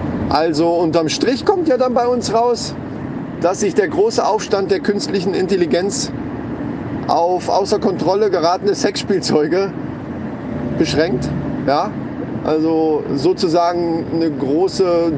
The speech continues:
Dildo-Apokalypse. Ja, also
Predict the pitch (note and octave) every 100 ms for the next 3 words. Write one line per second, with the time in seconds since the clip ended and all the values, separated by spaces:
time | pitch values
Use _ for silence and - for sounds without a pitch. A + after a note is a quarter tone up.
0 | C3 F3+ G3+ A3 A3 G#3+ A3+ A#3 B3 -
1 | D#4+ A#3 - - - - - - - -
2 | - - B2+ D3+ D#3 C3 C3+ C3+ B2